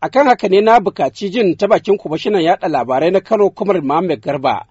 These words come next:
amma har ya zuwa lokacin haɗa wannan rahoto bai kai ga amsa kira na ta wayar tarho ba, kuma bai samu sukunin cewa uffan ba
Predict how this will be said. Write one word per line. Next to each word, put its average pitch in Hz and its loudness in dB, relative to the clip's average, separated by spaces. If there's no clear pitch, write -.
amma 123 -2
har 165 0
ya 160 2
zuwa 147 2
lokacin 170 -2
haɗa 170 -2
wannan 165 2
rahoto 127 -6
bai 123 -10
kai 180 -4
ga 165 2
amsa 151 -4
kira 180 0
na 175 4
ta 190 2
wayar 220 4
tarho 139 -4
ba, 107 -6
kuma 165 2
bai 139 -2
samu 143 -6
sukunin 175 -4
cewa 160 -2
uffan 170 -4
ba 110 -6